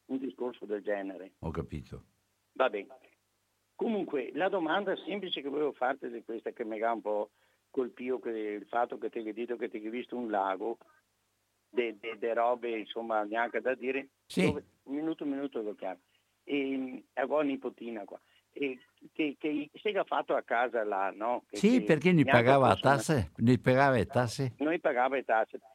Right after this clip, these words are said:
Speaker 1: Ecco, e adesso mia domanda, se dopo proprio a parola a pa-, chi è che pagherà un domani, saremo morti, per ste persone qua, che se, c'è male persone, parete, a parte che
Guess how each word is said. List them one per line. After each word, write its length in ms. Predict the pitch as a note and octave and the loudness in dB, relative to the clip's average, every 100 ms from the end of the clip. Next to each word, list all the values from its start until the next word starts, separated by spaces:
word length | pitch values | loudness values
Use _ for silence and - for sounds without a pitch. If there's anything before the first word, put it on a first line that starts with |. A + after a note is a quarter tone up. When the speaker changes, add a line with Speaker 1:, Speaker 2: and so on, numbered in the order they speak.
| _ _ | _ _
Speaker 1:
Ecco, 300 | D3+ C#3 - | -4 -4 -4
e 80 | D#3+ | -2
adesso 320 | A3 B3 A3 | -2 -2 -4
mia 240 | F3+ G3+ | -2 0
domanda, 480 | F3+ C#3 C#3+ D#3+ D#3 | 0 0 0 0 -2
se 320 | B2+ C3+ B2 _ _ _ - - - | -2 -2 -4 _ _ _ -20 -20 -14
dopo 380 | - D#3+ D#3+ D3+ | -2 -2 0 -4
proprio 360 | A#2 C#3 C#3 C3 | -2 -4 -2 -4
a 20 | |
parola 300 | - A2+ A#2+ | -2 2 2
a 40 | |
pa-, 220 | G2+ G#2 - - _ _ | 2 -4 -4 -18 _ _
chi 180 | - B3+ | -8 -4
è 140 | C#4 D4+ | -4 -4
che 160 | - | -6
pagherà 480 | - C3 A#2 A#2 A#2+ | -4 -2 2 2 2
un 180 | C3 C3 | 0 -2
domani, 380 | A#2 A#2 B2 C3+ A2+ | -4 -2 -4 -4 -10
saremo 400 | - A2+ A#2+ A#2 | -4 -2 -2 -4
morti, 600 | G#2 A2 A#2+ A#2+ B2 B2 - _ _ _ _ | -2 0 0 -2 -6 -6 -8 _ _ _ _
per 160 | - C3 | -6 -4
ste 160 | - D3 | -2 -2
persone 540 | C3+ G#2+ - C3 B2+ | -2 -6 -6 -4 -4
qua, 200 | G#2+ A#2 | -2 -2
che 200 | A2+ A2+ | -2 -6
se, 300 | G2+ B2+ G2 - | -2 -4 -4 -12
c'è 100 | B2+ | -8
male 300 | A#2+ C3+ B2 | -2 -2 -2
persone, 460 | - F2+ A#2+ A#2+ A2 | -8 -10 -8 -8 -6
parete, 500 | G2+ G2+ G#2+ - G2+ - _ | -2 -2 -2 -4 -10 -12 _
a 100 | - | -6
parte 400 | B2 B2+ D#3+ D#3 | 2 2 2 0
che 300 | - B2+ A2 | -2 -4 -4